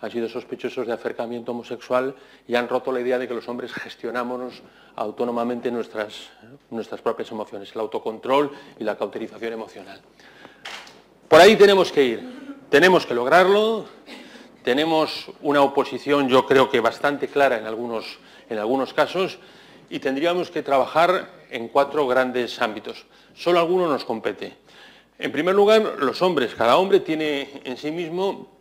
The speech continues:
pendiente un autocuestionamiento personal de qué quiere ser. Y una de las definiciones de la masculinidad precisamente es la falta de autocuestionamiento. Los hombres hablamos poco de qué es ser hombre. Las mujeres habláis muchísimo más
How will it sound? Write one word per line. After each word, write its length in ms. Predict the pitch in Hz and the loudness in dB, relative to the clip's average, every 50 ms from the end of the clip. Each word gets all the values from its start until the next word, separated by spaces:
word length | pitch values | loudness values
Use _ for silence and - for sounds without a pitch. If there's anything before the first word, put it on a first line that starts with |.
| _ _ _ _ _ _ _ - - - - | _ _ _ _ _ _ _ -20 -20 -8 -2
pendiente 600 | - 117 113 120 131 147 165 170 160 - 185 185 | 0 0 0 2 2 2 2 2 2 2 2 2
un 180 | 175 147 139 139 | 4 2 2 2
autocuestionamiento 960 | 135 131 135 127 - - 127 - - - 120 113 117 123 131 127 117 123 - | 0 0 0 -2 -2 -2 -4 -4 -4 -6 -6 -4 -4 -4 -6 -6 -4 -6 -6
personal 640 | - 113 - - 107 117 135 160 185 196 180 - - - _ _ _ _ - | -8 -10 -10 -6 -2 0 0 0 0 -4 -6 -10 -16 -20 _ _ _ _ -10
de 140 | 113 110 | -8 -8
qué 120 | - 123 104 | -6 -6 -4
quiere 240 | - 127 110 107 - | -2 -2 -2 -2 -2
ser. 220 | - 117 - - - - _ _ _ _ _ - - - - _ _ _ _ _ _ _ _ _ _ _ _ _ 262 _ _ _ _ _ _ _ | -4 -6 -8 -10 -12 -20 _ _ _ _ _ -20 -20 -20 -20 _ _ _ _ _ _ _ _ _ _ _ _ _ -20 _ _ _ _ _ _ _
Y 300 | - 151 139 147 147 160 | -10 -6 -4 -4 -4 -6
una 400 | - - 160 165 180 185 185 180 | -6 -6 -6 -4 -2 -2 -2 -4
de 200 | - 151 139 143 | -4 -2 0 0
las 180 | 143 135 123 104 | 2 2 0 -2
definiciones 540 | 123 120 - 123 123 117 - 156 170 170 143 | -4 -8 -6 -6 -8 -6 -6 -6 -6 -4 -4
de 80 | 131 | -4
la 80 | 127 120 | -4 -4
masculinidad 720 | 117 117 110 - - 120 110 117 120 131 151 160 160 151 - - _ _ _ _ _ _ | -4 -6 -8 -10 -10 -12 -10 -8 -8 -6 -4 -4 -6 -6 -10 -14 _ _ _ _ _ _
precisamente 580 | - 135 123 131 131 - 139 156 156 147 160 160 | -10 -8 -6 -6 -6 -4 -4 -6 -6 -6 -8 -8
es 120 | 127 - | -6 -4
la 100 | 120 120 | -4 -4
falta 300 | - - 156 160 160 156 | -2 -2 -4 -2 -2 -2
de 80 | 143 131 | -2 -2
autocuestionamiento. 840 | 127 - 156 - 120 - - - 113 113 117 127 127 110 110 - | -4 -6 -8 -10 -10 -12 -12 -10 -8 -8 -8 -8 -10 -12 -12 -12
Los 180 | - 131 117 - | -12 -10 -10 -8
hombres 200 | 165 190 190 - - | -6 -6 -6 -4 -4
hablamos 320 | 147 165 160 160 147 - | -2 -2 -2 -4 -6 -8
poco 360 | - - 170 - - - - - _ _ _ _ _ _ _ _ _ _ _ - | -6 -6 -6 -6 -8 -12 -20 -20 _ _ _ _ _ _ _ _ _ _ _ -10
de 140 | 123 120 123 | -10 -8 -4
qué 120 | - 147 | -2 -2
es 120 | 135 135 | -2 -2
ser 140 | - - - | -4 -6 -6
hombre. 300 | 107 107 101 101 104 - _ _ _ _ _ - | -6 -8 -10 -12 -14 -16 _ _ _ _ _ -12
Las 100 | 107 101 | -12 -12
mujeres 280 | - - 156 156 120 | -8 -6 -4 -4 -4
habláis 240 | 127 135 156 147 - | -2 -2 -4 -4 -4
muchísimo 560 | 143 143 127 123 - - 170 123 123 117 113 | -6 -8 -10 -10 -10 -12 -10 -10 -10 -10 -10
más 280 | 117 113 104 95 - - | -8 -10 -10 -10 -12 -18